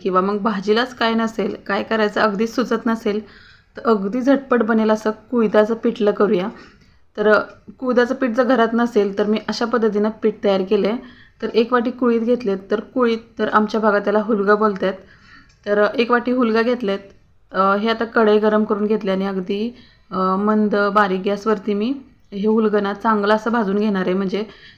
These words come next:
छान असा खरपूसपणा यायला पाहिजे. तर, अ, अगदी मोठ्या गॅसवरती नाही भाजायचं. मोठ्या गॅसवरती भाजलं का नाही की पटकन करपलं जातं त्यासाठी आणि चव पण वेगळी येते. अगदी मध्य गॅसवरती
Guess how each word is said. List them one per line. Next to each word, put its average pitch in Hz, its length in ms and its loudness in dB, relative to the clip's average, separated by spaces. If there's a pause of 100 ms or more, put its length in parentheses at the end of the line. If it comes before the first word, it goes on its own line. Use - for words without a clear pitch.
छान 233 280 -2
असा 240 220 -4
खरपूसपणा 220 540 0
यायला 196 260 0
पाहिजे. 196 440 -2 (560)
तर, 202 140 0
अ, 202 340 2
अगदी 214 180 2
मोठ्या 247 360 0
गॅसवरती 254 420 -2
नाही 233 140 0
भाजायचं. 196 440 -2
मोठ्या 214 280 -2
गॅसवरती 202 400 -4
भाजलं 214 300 0
का 220 100 -4
नाही 196 220 -4
की 208 120 -8
पटकन 220 420 -4
करपलं 214 340 0
जातं 214 340 -2 (880)
त्यासाठी 220 380 -2
आणि 214 160 0
चव 220 220 2
पण 208 180 0
वेगळी 190 300 0
येते. 180 220 -4
अगदी 196 240 -4
मध्य 214 360 0
गॅसवरती 208 680 -6